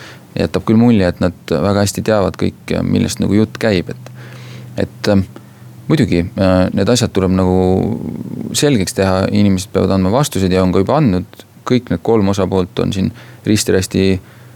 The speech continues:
rääkinud, keda nad täpselt tunnevad ja mis ajast. Nende jutt viitab sinnamaani, et ega, ega väga ei tea, tunneme küll, aga, aga pole kas ammu suhelnud või kunagi ammu tõesti käisime koolis.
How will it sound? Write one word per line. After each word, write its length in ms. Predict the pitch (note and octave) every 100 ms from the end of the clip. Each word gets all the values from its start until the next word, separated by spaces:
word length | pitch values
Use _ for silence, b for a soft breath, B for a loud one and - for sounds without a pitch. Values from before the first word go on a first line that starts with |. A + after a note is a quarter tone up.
| -
rääkinud, 500 | G2+ G2 - F#2 E2+ - E2+ E2+
keda 240 | A2+ G#2+ F#2
nad 100 | E2+
täpselt 260 | F#2+ -
tunnevad 400 | - C3 G2 F2+
ja 60 | G2
mis 180 | F#2 G#2+
ajast. 500 | C#3+ G#2 F2 - -
Nende 540 | - - F2 G2 F#2
jutt 240 | F#2+ F#2+ -
viitab 280 | F#2+ - -
sinnamaani, 520 | G2 F#2 F#2 F#2+ F#2+
et 100 | -
ega, 200 | F#2+ F#2
ega 160 | F2+ F#2+
väga 260 | G2 G2+ F#2+
ei 80 | F#2+
tea, 200 | B2+ A#2+ F2 E2 -
tunneme 340 | B2 F#2+ F#2+
küll, 280 | A#2 A2+ F2+
aga, 260 | F2+ F#2+ F2+ B B B B B - F#2
aga 140 | F#2
pole 200 | G#2+ G2 F2+
kas 140 | -
ammu 280 | G2 G#2+ F2+
suhelnud 480 | F#2+ G2 F2+ F2 F2
või 200 | F2 F2
kunagi 280 | F2+ F#2+ F2+
ammu 300 | F#2+ F#2+ F2
tõesti 280 | F2 F#2 -
käisime 320 | E2+ F2+ F#2
koolis. 380 | - A2+ G2 F2+